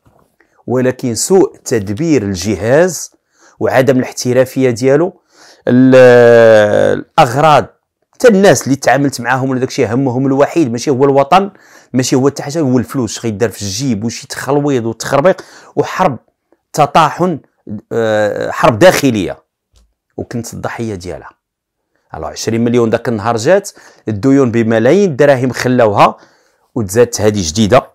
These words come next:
عاد صيفطوها ليا، واحد وثمانين ألف درهم وخمسمية وستين. السياسي المنصوري مازال ما حليناش المشاكل ديال البرلمان الاوروبي، المش-، ما حليناش المشاكل كامله،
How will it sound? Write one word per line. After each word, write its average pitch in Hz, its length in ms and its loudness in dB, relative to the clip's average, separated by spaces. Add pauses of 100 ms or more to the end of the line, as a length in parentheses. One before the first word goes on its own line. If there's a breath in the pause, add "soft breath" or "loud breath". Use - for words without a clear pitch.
(220)
عاد 92 200 0
صيفطوها 95 500 0
ليا، 98 320 0 (440 soft breath)
واحد 120 340 0
وثمانين 123 520 -4
ألف 113 180 -4
درهم 113 260 -4
وخمسمية 120 400 -6
وستين. 135 300 -8
السياسي 139 500 -4
المنصوري 139 500 -4
مازال 143 280 -4
ما 147 60 -2
حليناش 135 500 -4 (440 loud breath)
المشاكل 139 560 0
ديال 127 140 0
البرلمان 131 480 0
الاوروبي، 135 720 -2 (1600)
المش-، 131 420 0
ما 143 120 0
حليناش 139 420 2
المشاكل 135 420 -2
كامله، 143 460 0